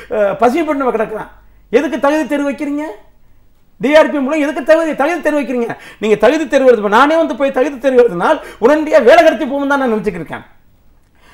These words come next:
தகுதி தேர்வுல தேர்ச்சி பெற்று உடனே வந்து அதுல வந்து உனக்கு வேலை கிடைக்க முடியாதுன்னா, அதுலயும் வந்து மூணு சதவீதம் பார்க்க, இது எவ்வளவு கேலி கூத்து. அப்ப இதனுடைய நோக்கம் என்ன? உண்மையில ரொம்ப வேதனையா இருக்கின்றது.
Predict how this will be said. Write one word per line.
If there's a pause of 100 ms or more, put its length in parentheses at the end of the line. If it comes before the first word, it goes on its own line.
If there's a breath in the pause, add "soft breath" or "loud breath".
(340 soft breath)
தகுதி
தேர்வுல
தேர்ச்சி
பெற்று (880)
உடனே
வந்து
அதுல
வந்து (100)
உனக்கு
வேலை
கிடைக்க
முடியாதுன்னா,
அதுலயும்
வந்து
மூணு
சதவீதம்
பார்க்க,
இது
எவ்வளவு
கேலி
கூத்து. (920)
அப்ப
இதனுடைய
நோக்கம்
என்ன? (1400)
உண்மையில
ரொம்ப
வேதனையா
இருக்கின்றது.